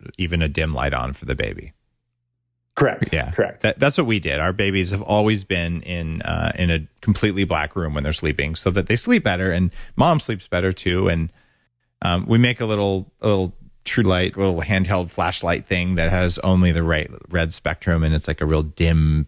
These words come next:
Speaker 1: kind of night lighty thing that is motion activated. So you can have that on.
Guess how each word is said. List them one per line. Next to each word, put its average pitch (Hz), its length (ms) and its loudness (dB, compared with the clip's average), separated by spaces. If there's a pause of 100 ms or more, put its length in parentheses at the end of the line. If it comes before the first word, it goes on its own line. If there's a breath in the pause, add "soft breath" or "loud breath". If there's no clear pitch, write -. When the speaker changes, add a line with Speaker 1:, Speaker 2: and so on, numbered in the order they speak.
Speaker 1:
kind 82 160 2
of 82 80 2
night 78 180 2
lighty 78 320 -4
thing 85 380 0
that 90 240 -2
is 87 180 -2
motion 90 260 2
activated. 71 420 -6
So - 100 -2
you 85 100 0
can 90 100 -2
have 110 180 0
that 95 280 -2
on. 85 420 0